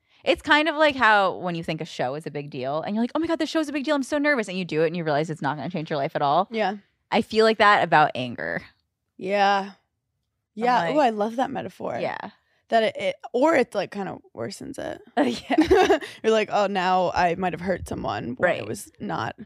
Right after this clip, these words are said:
Speaker 1: Right.
Speaker 2: necessary." When was the last time you were a sloth? So, like, lazy piece of shit.
Speaker 1: Well, I've been smoking a lot of weed,
Speaker 2: Mm.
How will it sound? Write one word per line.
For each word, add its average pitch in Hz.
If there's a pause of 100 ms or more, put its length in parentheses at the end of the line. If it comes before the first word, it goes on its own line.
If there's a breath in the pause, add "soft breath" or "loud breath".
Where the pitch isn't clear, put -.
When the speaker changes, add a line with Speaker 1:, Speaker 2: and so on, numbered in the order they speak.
(160)
Speaker 1:
Right. 82
Speaker 2:
necessary." - (500 soft breath)
When 240
was 294
the 403
last 415
time 349
you 302
were 247
a 202
sloth? -
So, 127
like, 117 (140)
lazy 123
piece -
of 208
shit. - (1120)
Speaker 1:
Well, 160 (260)
I've 165
been 160
smoking 160
a 143
lot 139
of -
weed, 147
Speaker 2:
Mm. 202